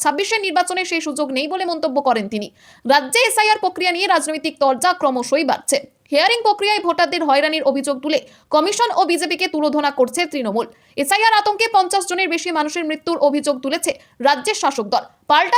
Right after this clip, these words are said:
তৃণমূলকে আক্রমণ করছে বিজেপি। এই আবহে মঙ্গলবার রানাঘাটে বিজেপির পরিবর্তন সংকল্প যাত্রা থেকে এসআইআর নিয়ে তৃণমূলকে নিশানা করলেন দিলীপ ঘোষ। মমতা বন্দ্যোপাধ্যায়ের জয় নিয়েও প্রশ্ন তুলে দিলেন দিলীপ। এদিন তিনি বলেন, "এসআইআর এর পর বুঝেছি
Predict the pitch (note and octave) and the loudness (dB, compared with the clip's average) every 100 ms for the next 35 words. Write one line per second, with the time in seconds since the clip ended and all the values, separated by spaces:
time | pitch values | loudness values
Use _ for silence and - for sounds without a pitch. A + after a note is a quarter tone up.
0 | B4 G#4 G#4 G#4 G#4+ - D4 - F#4+ F#4 | 0 0 0 0 0 0 -2 -2 -4 -2
1 | F4 D#4+ G4 F4 C#4 B3+ B3 - D4 D4 | -2 -2 -2 -2 0 -2 -4 -4 -2 2
2 | C#4+ G4+ - - B3 D4 G#4 G#4+ G#4+ E4+ | 4 4 2 0 0 2 4 4 4 2
3 | F4 G#4 G#4 G#4+ F4+ F#4 G4 - D#4 G4 | 2 2 0 2 0 0 -2 2 2 4
4 | G#4 G#4 G4 F#4 D#4+ E4 E4 D#4+ C#4 C#4 | 2 2 0 0 2 2 2 0 0 0
5 | C#4+ D4 F4 D4+ D4+ D4 C#4+ B3+ D#4 D#4+ | 0 0 0 0 2 2 2 0 -2 -2
6 | D4+ C#4+ C4+ D4+ B3+ B3+ F#4+ G#4 G#4+ D#4+ | 0 0 0 0 0 0 0 2 2 0
7 | - - B3 E4+ A3 - - - - B3+ | -6 -4 0 0 -2 -6 -8 -8 2 4
8 | F#4+ A#4+ A4 G#4+ G#4+ G4 G#4+ E4 A#3 D4+ | 4 4 4 4 2 2 2 2 2 2
9 | G4 F#4 G3 - E4 F#4+ - A4+ F4+ E4 | 2 -2 -6 -4 0 0 0 0 2 0
10 | D4 F4 D4+ B3+ B3+ - - D4+ G#4+ A4 | 0 -2 -2 -2 -4 -6 -2 2 2 2
11 | A4 D#4 E4 G4 - _ C#4 D#4+ A4 A4+ | 2 2 2 0 -6 _ 0 4 4 4
12 | A4 G#4+ F#4 C#4 B3 C#4 - | 2 4 2 2 0 0 -2